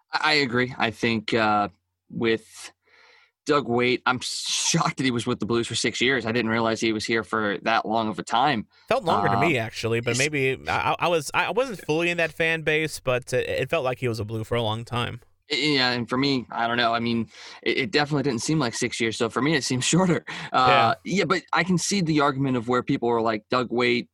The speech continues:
Speaker 1: was a guy that, uh, was, I wouldn't say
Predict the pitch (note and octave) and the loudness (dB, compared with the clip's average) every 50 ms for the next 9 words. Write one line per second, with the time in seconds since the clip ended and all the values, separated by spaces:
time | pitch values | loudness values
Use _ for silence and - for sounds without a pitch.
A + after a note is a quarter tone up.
0 | _ - A#2 A#2+ A#2 A2+ A2 G2+ - - - - - - - A#2+ A2 - A#2 A#2 | _ -6 -2 0 0 0 0 -2 -4 -6 -6 -6 -8 -4 -4 -4 0 2 2 2
1 | A#2 A#2 A2 A2+ A2+ A2+ A2+ A2 - - - A#2+ A2+ A2+ A2 G#2+ G#2 G2+ - - | 2 2 2 2 2 2 2 0 -2 -4 -4 -4 -2 0 0 0 0 -2 -4 -6
2 | A2 A2 - - - - - B2 C#3+ D#3 D3+ D#3 - D3+ | -8 -8 -8 -8 -12 -4 -2 0 0 0 0 0 -2 -2